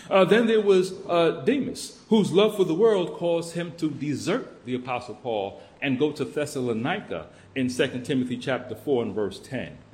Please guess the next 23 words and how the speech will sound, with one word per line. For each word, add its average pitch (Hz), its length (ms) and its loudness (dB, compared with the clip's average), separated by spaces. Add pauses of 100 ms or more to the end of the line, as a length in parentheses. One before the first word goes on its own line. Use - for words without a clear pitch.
(320)
Now, 196 160 8
according 247 420 6
to 220 100 -2
some 233 340 0
commentators, 190 1000 -8 (320)
Timothy 208 460 0
was 156 320 2
a 131 120 0
little 151 400 -2 (180)
timid. 90 460 -4 (1120)
So 208 640 4
Paul's 233 400 4
purpose 196 500 0
in 135 140 -4
writing 160 320 -2
this 143 120 -8
section - 520 -2
of 131 200 -2
the 127 60 -6
letter 117 260 0
was 143 240 0
to 151 200 -2
encourage 131 720 -4